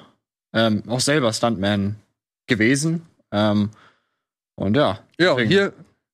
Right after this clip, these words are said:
Speaker 2: gibt
Speaker 1: Ah,
Speaker 2: er
Speaker 1: das
Speaker 2: halt
Speaker 1: sehen wir schon.
Speaker 2: sein Regiedebüt. Ähm, Jamie Foxx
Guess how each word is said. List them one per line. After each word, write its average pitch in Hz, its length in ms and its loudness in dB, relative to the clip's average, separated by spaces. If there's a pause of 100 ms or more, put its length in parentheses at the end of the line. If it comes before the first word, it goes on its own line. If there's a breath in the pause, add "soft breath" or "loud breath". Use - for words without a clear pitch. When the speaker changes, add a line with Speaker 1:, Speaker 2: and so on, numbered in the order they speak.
(160)
Speaker 2:
gibt 160 160 0
Speaker 1:
Ah, 156 40 2
Speaker 2:
er - 40 2
Speaker 1:
das 160 80 2
Speaker 2:
halt 165 160 2
Speaker 1:
sehen - 0 -
wir 101 60 0
schon. 160 360 2
Speaker 2:
sein 147 80 -4
Regiedebüt. 143 840 2 (560)
Ähm, 139 480 0 (640)
Jamie 202 240 2
Foxx - 460 -4